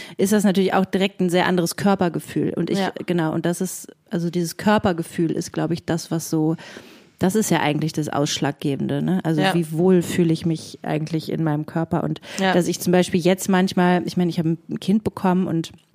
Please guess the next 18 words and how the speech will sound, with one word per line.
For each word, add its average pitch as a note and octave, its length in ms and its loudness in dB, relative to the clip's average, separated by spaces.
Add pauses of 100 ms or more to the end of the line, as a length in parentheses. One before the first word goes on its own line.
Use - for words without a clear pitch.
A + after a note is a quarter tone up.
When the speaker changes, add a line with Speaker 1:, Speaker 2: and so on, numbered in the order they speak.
(640)
Speaker 1:
äh, D#3+ 280 2
mein D#3+ 140 0
Körper D#3+ 280 0
sieht D3 180 -6 (280)
mit D#3+ 160 -2
Sicherheit G3 300 2
natürlich D#3 320 -2
nicht E3 140 -2
mehr E3+ 160 -2
aus D3+ 220 -2
wie D#3 60 0
mit D#3 180 -2
zwanzig F3+ 420 0
oder D#3 140 -2
vielleicht F3 480 -2 (680)
auch F3 220 2 (120)
nicht G3 280 2
mehr F#3+ 240 6